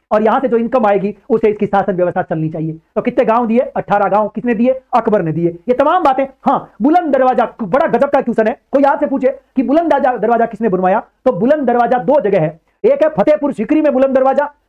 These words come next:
वो भी अकबर ने बनवाया, और एक यहां पर है बुलंद दरवाजा, वो भी अकबर ने बनवाया। एक और तकड़ी बात बताता हूं, बहुत ही शानदार है।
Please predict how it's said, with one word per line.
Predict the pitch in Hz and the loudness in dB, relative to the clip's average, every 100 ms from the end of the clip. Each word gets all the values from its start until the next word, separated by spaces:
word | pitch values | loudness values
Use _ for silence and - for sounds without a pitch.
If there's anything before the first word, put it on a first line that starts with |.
| 180 | 0
वो | 247 | 2
भी | 311 | 2
अकबर | 294 277 294 | 2 0 0
ने | 269 | 0
बनवाया, | 269 277 302 _ - | 0 0 -4 _ -2
और | 262 | 2
एक | 285 294 | 2 2
यहां | 220 | 0
पर | 226 320 | 2 2
है | |
बुलंद | 247 254 | 2 0
दरवाजा, | 240 233 233 | 2 2 0
वो | 190 202 | 0 0
भी | 226 | 0
अकबर | 190 185 185 | 0 -2 -2
ने | |
बनवाया। | 160 156 156 160 - | -2 -2 -6 -8 -4
एक | 185 208 | 0 2
और | 294 | 0
तकड़ी | 294 247 240 | 0 0 0
बात | 220 | 0
बताता | 202 208 208 | 0 -2 0
हूं, | 190 226 - | -2 -2 -2
बहुत | 233 254 | -2 0
ही | |
शानदार | 180 202 214 | -2 0 0
है। | 196 | 0